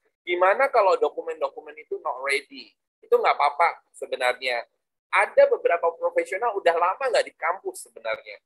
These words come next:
Jadi nggak perlu untuk submit the academic letters from your, uh, supervisor atau dosen dulu ketika S satu. Jadi, uh, submit aja,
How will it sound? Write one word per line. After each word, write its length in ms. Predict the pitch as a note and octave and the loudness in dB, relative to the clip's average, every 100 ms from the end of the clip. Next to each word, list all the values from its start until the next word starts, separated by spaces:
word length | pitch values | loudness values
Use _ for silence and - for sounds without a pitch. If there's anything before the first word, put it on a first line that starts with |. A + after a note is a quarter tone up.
| _ _ _ D3+ | _ _ _ -4
Jadi 240 | E3 B3 | -2 0
nggak 180 | F3+ - | -2 0
perlu 460 | D3 D#3+ F#3+ D#3+ | -2 0 -2 -4
untuk 160 | D#3 D3+ | -4 -10
submit 540 | - C#3+ - E3 G3 - | -4 -6 -6 -14 -14 -8
the 100 | C3 | -4
academic 480 | B2+ - C#3 C#3 C3+ | -4 -4 -8 -10 -10
letters 560 | B2+ B2+ - D#3+ D3+ - | -2 -2 0 -4 -4 -6
from 240 | D3 C3 C3 | 2 2 0
your, 480 | A#2+ B2 C3+ E3 E3 _ _ _ A#2+ | 0 4 4 2 -2 _ _ _ -4
uh, 160 | A#2+ | -4
supervisor 840 | - - B2 B2 B2+ C3 D#3+ C3 A2+ A2+ | -6 -10 -4 -2 -2 -2 0 0 0 -4
atau 160 | C3+ B2+ | -2 -2
dosen 380 | C3 B2+ C#3 | -2 -2 -4
dulu 180 | C3 C3 - - | -2 -6 -6 -12
ketika 240 | A#2 A2 A#2 | -4 -2 -2
S 100 | - | 0
satu. 460 | A2+ - G2+ F#2 _ _ _ _ | -2 -2 -10 -14 _ _ _ _
Jadi, 320 | C3 F3 - | -2 0 -2
uh, 140 | C#3 - | -8 -4
submit 320 | C3 C#3 - C3+ | -6 -6 -8 -6
aja, 480 | B2+ - C#3 G3 | -6 -2 0 0